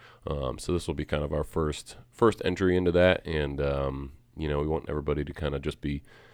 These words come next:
be on the lookout in, in, you know, six weeks or so for, um, different varieties of that coming out in draft and bottles. And, um,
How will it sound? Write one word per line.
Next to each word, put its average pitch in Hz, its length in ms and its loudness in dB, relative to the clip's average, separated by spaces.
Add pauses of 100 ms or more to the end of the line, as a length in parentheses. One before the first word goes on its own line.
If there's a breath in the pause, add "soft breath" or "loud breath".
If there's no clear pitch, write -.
(220 soft breath)
be 127 80 4
on 135 100 8
the 120 60 10
lookout 107 400 8
in, 82 380 -2
in, 80 280 0
you 85 140 0
know, 78 120 2
six - 280 -6
weeks 82 320 -2
or 80 60 -4
so 76 340 0
for, 71 640 -2
um, 69 500 -4
different 90 260 0
varieties 85 460 4
of 85 80 2
that 87 200 4
coming 80 240 -4
out 78 160 0
in 73 140 -6
draft 78 420 0
and 76 180 -4
bottles. 76 580 -2
And, 69 380 -8
um, 69 520 -6